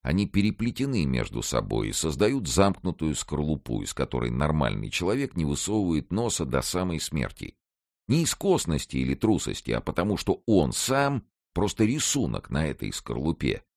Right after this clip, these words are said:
Рисунок ведь не может высунуться сам из себя, сколько бы разные эшеры не изображали подробнейших схем такого процесса. Это будут другие рисунки, и только. Нарративный ум, как бы встроенная в нас сми,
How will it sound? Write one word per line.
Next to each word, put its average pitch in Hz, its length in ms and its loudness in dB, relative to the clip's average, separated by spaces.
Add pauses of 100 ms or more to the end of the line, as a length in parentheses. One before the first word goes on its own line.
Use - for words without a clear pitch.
(320)
Рисунок 90 480 0
ведь 60 160 -4
не 80 80 0
может 117 340 -2
высунуться 64 580 0
сам 62 340 0
из - 80 -6
себя, 65 360 0
сколько - 360 -4
бы 65 140 2
разные 69 560 4
эшеры 60 360 0
не 78 200 2
изображали 71 640 2
подробнейших 57 840 -2
схем - 380 0
такого 65 400 0
процесса. - 680 -4 (500)
Это 58 200 -4
будут 90 340 2
другие 85 540 2
рисунки, - 560 -6
и 53 140 -4
только. 60 540 -4 (1160)
Нарративный 107 720 6
ум, 135 320 8
как 92 280 -4
бы 90 140 2
встроенная 107 880 2
в 65 100 -4
нас 95 300 0
сми, - 640 0